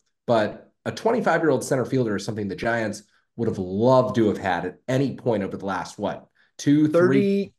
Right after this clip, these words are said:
Speaker 1: three
Speaker 2: thirty years.
Speaker 1: I mean, <laughs> when was the last time the Giants felt really good about a young center fielder in the organization?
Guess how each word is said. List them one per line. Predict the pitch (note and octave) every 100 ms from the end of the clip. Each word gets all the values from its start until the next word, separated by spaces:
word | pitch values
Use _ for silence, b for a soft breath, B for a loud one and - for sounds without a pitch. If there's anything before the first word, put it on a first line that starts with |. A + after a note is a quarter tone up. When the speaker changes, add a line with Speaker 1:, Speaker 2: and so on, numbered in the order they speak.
| -
Speaker 1:
three |
Speaker 2:
thirty | D4+ C#4+ C#4+
years. | C#4+ C4+ G#3 D#3+ - _ _ -
Speaker 1:
I | F3+
mean, | E3+ G#3 D3+
<laughs> | -
when | D3+ - - - -
was | D4 B3+
the | A3+
last | G#3 F3 E3+
time | F3
the | D#3
Giants | B2+ D3 B2+
felt | C#3+
really | C3+ D#3 D#3
good | C3 C3
about | A#2+
a | G#2+
young | G2 B2 C3 C3
center | - A#2+ G2+
fielder | A#2 A2 F2+
in |
the | F2
organization? | D#2+ D2+ D2+ D2+ D2 C2 - -